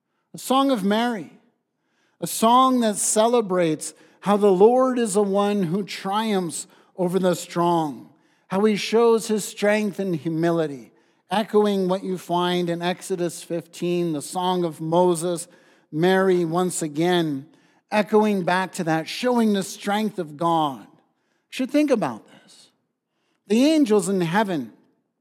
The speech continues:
the angelic army. I mean, that is a show of force. That is a show of force that you cannot understand. Mighty shepherds,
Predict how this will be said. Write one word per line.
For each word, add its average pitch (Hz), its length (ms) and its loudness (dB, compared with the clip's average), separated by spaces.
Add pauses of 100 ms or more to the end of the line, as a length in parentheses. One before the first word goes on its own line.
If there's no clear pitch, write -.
(360)
the 214 160 0
angelic 233 480 2
army. 247 520 -2 (640)
I 202 60 -6
mean, 233 180 4
that 269 180 2
is 285 160 2
a 196 100 2
show 220 320 2
of 156 120 2
force. 247 440 0
That 202 100 0
is 180 160 2
a 180 80 -2
show 196 280 -2
of 135 100 0
force 254 460 -2
that 190 140 0
you 208 140 -4
cannot 214 360 -2
understand. 190 840 -4 (760)
Mighty 254 380 2
shepherds, 233 800 -2